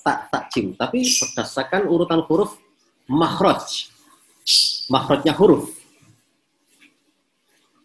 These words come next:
Kita lihat makhraj huruf ini. Ini nidhamu tartib ala Khalil bin Ahmad. Jadi beliau menyusun kaidah tajwid makhrajnya ya. Halqiyah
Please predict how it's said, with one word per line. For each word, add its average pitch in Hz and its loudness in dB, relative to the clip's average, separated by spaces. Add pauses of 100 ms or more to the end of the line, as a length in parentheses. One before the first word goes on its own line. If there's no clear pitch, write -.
(560)
Kita - -4
lihat 143 0
makhraj 127 -2
huruf 95 -8
ini. - -20 (1080)
Ini 127 4 (120)
nidhamu 135 2
tartib - -2
ala 147 0 (1040)
Khalil 135 0
bin 117 -2
Ahmad. 101 -6 (1200)
Jadi 147 -4
beliau 175 2
menyusun 180 4 (540)
kaidah 131 -2
tajwid 127 -2
makhrajnya 123 0
ya. 107 -6 (840)
Halqiyah 113 0